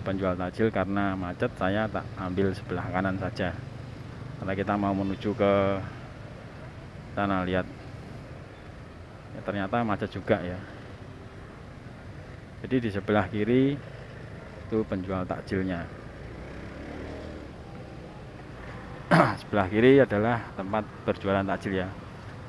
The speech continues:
yang pakai payung-payung itu. Nah, makanya macet di sini. Jadi mau bagaimana lagi ya? Kalau nikmatnya macet ya seperti ini.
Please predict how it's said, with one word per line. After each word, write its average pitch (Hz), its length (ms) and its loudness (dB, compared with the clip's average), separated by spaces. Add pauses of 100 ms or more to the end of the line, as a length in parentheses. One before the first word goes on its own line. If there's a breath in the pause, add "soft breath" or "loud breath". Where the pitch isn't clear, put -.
(160)
yang 92 480 -2
pakai 85 320 0
payung-payung 104 640 6
itu. 101 160 0 (2000)
Nah, 98 160 -6
makanya 123 320 8
macet 135 240 8
di - 80 0
sini. 107 260 4 (1500)
Jadi 113 240 4
mau 147 160 8
bagaimana 113 400 6
lagi 123 400 8
ya? 90 160 4 (560)
Kalau 131 400 10
nikmatnya 156 480 10
macet 160 240 10
ya 113 160 12
seperti 127 400 8
ini. 107 160 4